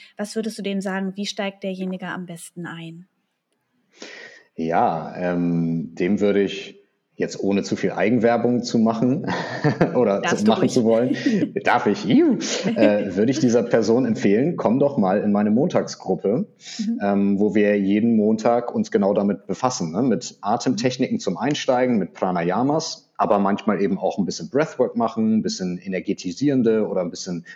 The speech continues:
Speaker 2: bewusstseinserweiternde Atemarbeit machen, aber eben Step by Step in
Speaker 1: Mhm.
Speaker 2: kleinen funktionalen Schritten. Und ich habe dafür eine Telegram-Gruppe. Ähm, das Ganze ist auf Spendenbasis, also kann man auch easy einfach mal reinschnuppern. Mm,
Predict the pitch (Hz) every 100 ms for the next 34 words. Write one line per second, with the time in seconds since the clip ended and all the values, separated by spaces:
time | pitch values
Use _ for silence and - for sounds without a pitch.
0 | _ 95 143 - 120 107 104 107 110 98
1 | 95 107 110 101 101 98 98 - 98 -
2 | 139 139 127 135 - - 101 - 135 -
3 | _ - - - - 110 - 113 110 113
4 | 110 110 110 - 117 - 107 98 92 90
5 | - - - 85 _ 92 - 113 110 104
6 | 87 - 160 135 131 127 135 127 127 -
7 | - - - - 98 92 92 87 - 98
8 | 92 82 - 131 135 110 107 104 101 98
9 | - - - 95 123 - 165 123 107 107
10 | 101 90 98 120 - 110 110 101 98 -
11 | - - _ _ 90 90 85